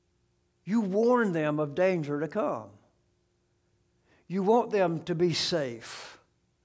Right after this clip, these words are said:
And following the crowd is usually dangerous.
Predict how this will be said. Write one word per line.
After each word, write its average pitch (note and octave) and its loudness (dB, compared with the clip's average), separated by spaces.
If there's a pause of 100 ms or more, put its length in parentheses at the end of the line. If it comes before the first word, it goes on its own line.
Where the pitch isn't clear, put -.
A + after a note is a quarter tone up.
(1800)
And B2+ -14
following G#3+ 0
the F#3+ -2
crowd F#3+ 0
is D3+ -6
usually E3+ -6 (400)
dangerous. C3 -8